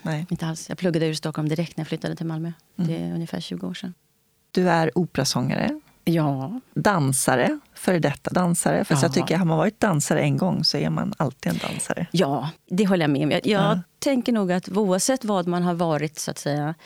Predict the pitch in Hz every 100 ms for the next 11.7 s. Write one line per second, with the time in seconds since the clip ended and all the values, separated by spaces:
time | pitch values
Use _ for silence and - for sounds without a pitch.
0 | - - - - - - 170 160 156 147
1 | 143 139 156 160 156 160 170 156 190 170
2 | 196 208 202 196 190 190 170 - 175 165
3 | 160 160 160 151 151 - 160 156 156 156
4 | 151 165 147 156 - 180 156 160 220 220
5 | 160 165 - 170 160 175 139 135 156 175
6 | 175 180 175 - 185 151 156 165 170 -
7 | 156 156 160 160 156 - - 170 160 165
8 | 185 170 185 - 196 185 180 175 175 185
9 | 170 175 160 151 175 170 151 139 156 196
10 | 170 180 196 - - 175 170 147 - 151
11 | 143 - - 165 - -